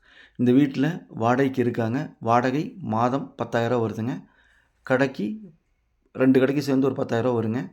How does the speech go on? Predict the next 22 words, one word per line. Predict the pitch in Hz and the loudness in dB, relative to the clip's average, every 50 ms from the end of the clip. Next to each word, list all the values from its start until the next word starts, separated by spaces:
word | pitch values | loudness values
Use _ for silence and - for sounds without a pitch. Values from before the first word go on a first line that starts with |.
| _ _ _ _ _ - | _ _ _ _ _ -10
மொத்தம் | - 117 113 - 151 139 | -6 -6 -2 0 2 2
இருபதாயிரம் | 135 139 139 131 127 123 | 4 4 4 6 4 4
ரூபா | 131 139 | 4 2
வாடகை | 123 113 117 120 131 123 113 | 2 2 2 2 2 2 0
வருங்க. | 110 110 107 120 151 - - - - - - - | 0 -2 -2 -4 -4 -8 -10 -16 -20 -20 -8 -2
இன்வெஸ்ட்மெண்ட் | 127 135 151 165 165 151 156 156 147 131 135 | 2 4 4 4 2 2 0 0 0 2 2
பண்ணணும் | 131 131 135 135 139 135 131 - - | 2 4 4 2 2 0 -2 -4 -6
ஒரு | - 123 127 123 | -4 -4 -4 -2
சொத்துல | 131 127 127 - 147 135 127 117 - - - | -2 -2 -2 0 0 0 0 0 -2 -8 -8
அப்படின்னு | - 117 120 131 131 127 123 | -6 -2 0 0 0 0 0
நினைக்கிறவங்களுக்கு | 123 123 113 131 123 123 120 123 127 127 185 208 202 202 - _ _ _ | -2 -2 -2 -2 -2 -2 0 -2 -2 -2 -2 -4 -4 -6 -12 _ _ _
இது | - - 113 117 | -6 -2 0 0
அருமையான | 117 123 123 123 123 131 135 135 131 131 131 - _ _ | 2 2 2 2 2 2 2 0 -2 -4 -6 -10 _ _
கடையுடன் | - 123 117 123 123 123 131 127 120 | -4 -2 0 0 2 2 0 0 -2
கூடிய | 117 123 120 120 117 | -2 -4 -2 -2 0
வீடுங்க. | 107 110 110 107 107 113 139 170 - - _ _ _ _ _ _ _ | 0 0 -2 -2 -2 -4 -4 -6 -10 -14 _ _ _ _ _ _ _
ஹால் | - 131 143 143 127 - - - _ | 4 6 6 6 6 2 -4 -8 _
பதினேழுக்கு | - 123 127 147 156 160 160 160 160 160 180 180 | 0 0 2 2 2 4 4 2 2 0 0 -2
பதினாறுங்க. | 156 143 123 127 123 123 120 110 113 107 123 147 175 - _ _ _ _ _ _ _ _ _ _ _ _ _ _ _ | 0 0 0 0 2 0 0 0 -2 -4 -6 -8 -10 -12 _ _ _ _ _ _ _ _ _ _ _ _ _ _ _
எல்லாமே | - 113 123 135 139 135 | -6 -2 0 0 0 0
கிரானைட் | 117 120 123 131 135 139 135 120 113 | 0 2 2 2 2 2 0 -2 -2
போட்டிருக்காரு. | - 117 107 - 113 98 107 107 107 123 | -4 -6 -6 -6 -8 -6 -6 -6 -6 -6